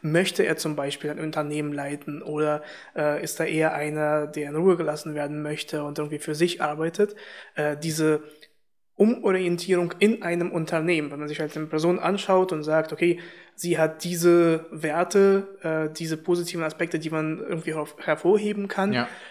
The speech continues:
Speaker 1: äh, und eben die Arbeit geben kann, die ihn erfüllt. Ähm, d-, das fand ich, finde ich sehr interessant, was sie macht und wie viel Nachfrage da ist. Und worauf ich jetzt hinaus will damit, ist, dass,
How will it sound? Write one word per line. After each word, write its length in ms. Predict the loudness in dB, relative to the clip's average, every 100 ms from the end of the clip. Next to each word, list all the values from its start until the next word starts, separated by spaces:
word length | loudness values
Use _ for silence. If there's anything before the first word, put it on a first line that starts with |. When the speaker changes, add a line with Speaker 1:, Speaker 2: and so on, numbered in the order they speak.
| -6
Speaker 1:
äh, 540 | -2 2 2 2 0
und 200 | -2 -2
eben 360 | -2 -2 -4 -8 -14 -8 -6 -4
die 260 | -4 -2
Arbeit 320 | 0 0 0 -2
geben 180 | -4
kann, 160 | -4 -4
die 80 | -4
ihn 80 | -4
erfüllt. 480 | 0 6 6 6 -2 -16 -20 -6
Ähm, 1000 | 2 4 4 2 -2 -6 -8 -10 -10 -12
d-, 120 | -14 -10
das 140 | -4
fand 220 | 0 2
ich, 80 | 0
finde 160 | 0 0
ich 60 | 2
sehr 100 | 0
interessant, 280 | 0 -2
was 140 | -2 -2
sie 80 | 0
macht 320 | 0 0 -4
und 340 | -6 -4 -6 -12 -20 _
wie 200 | -6 -6
viel 280 | -4 -2 -2
Nachfrage 800 | 0 2 2 0 2 2 2 0
da 140 | -2
ist. 360 | 0 0 -2 -10 -20 -20 -20 _
Und 480 | 0 0 0 -4 -10 -4
worauf 360 | 2 4 2
ich 120 | 0 -2
jetzt 160 | 0
hinaus 340 | 6 8 8 4
will 80 |
damit, 340 | -2 -4 -6 -10 -16 -14 -4
ist, 280 | -2 2 4
dass, 400 | 4 2 -8